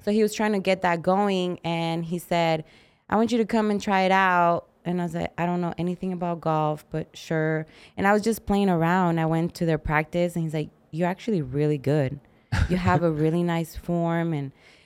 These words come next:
Speaker 1: I started leading my team to state. I went to state.
Speaker 2: Wow.
Speaker 1: And then the next year, we didn't qualify as a team, but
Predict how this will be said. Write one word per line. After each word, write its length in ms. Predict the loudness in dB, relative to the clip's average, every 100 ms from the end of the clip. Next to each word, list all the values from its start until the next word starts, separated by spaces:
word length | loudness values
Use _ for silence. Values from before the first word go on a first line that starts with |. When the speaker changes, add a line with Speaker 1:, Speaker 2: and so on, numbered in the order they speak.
| -2
Speaker 1:
I 100 | 0
started 300 | 2 2 4
leading 240 | 2 2
my 120 | 2 0
team 220 | -2 -2
to 120 | -4
state. 460 | -8 0 0 0 -4 -2
I 80 | 0
went 200 | 0 -4
to 80 | -8
state. 440 | -2 0 0 -6 _
Speaker 2:
Wow. 1040 | -10 -8 -8 -8 -10 -6 0 2 4 2 0 0
Speaker 1:
And 180 | 2
then 200 | 2 2
the 80 | 2
next 400 | 4 2 0 -4
year, 300 | 2 4 4
we 80 | 4
didn't 180 | 2 2
qualify 480 | 2 4 2 2 0
as 120 | 0
a 60 |
team, 460 | -4 -4 -2 0 0
but 360 | 2 2 2